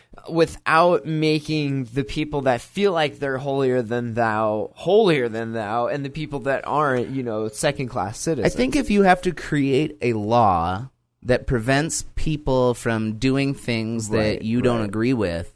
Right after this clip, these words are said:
Speaker 2: then, then you don't really have any compassion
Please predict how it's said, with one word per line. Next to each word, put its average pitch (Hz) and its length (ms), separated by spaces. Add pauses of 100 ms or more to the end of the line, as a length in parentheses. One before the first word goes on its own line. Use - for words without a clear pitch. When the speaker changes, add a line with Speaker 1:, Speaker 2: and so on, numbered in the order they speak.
Speaker 2:
then, 98 480 (460)
then 101 460
you 110 160
don't 156 220
really 139 320
have 117 320
any 120 180
compassion 104 960